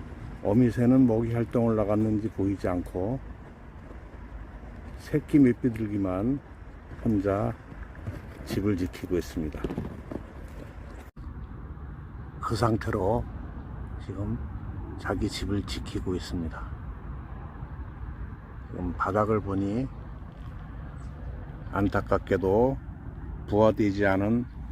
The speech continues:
알은 떨어져서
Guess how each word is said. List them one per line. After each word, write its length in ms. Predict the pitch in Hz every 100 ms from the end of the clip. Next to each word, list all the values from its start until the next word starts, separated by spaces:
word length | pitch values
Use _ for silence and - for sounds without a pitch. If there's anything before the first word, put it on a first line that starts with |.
| - - - -
알은 500 | 92 92 95 95 127 139 - - - - - - - - - - - - - - -
떨어져서 680 | 107 101 90 90 92 104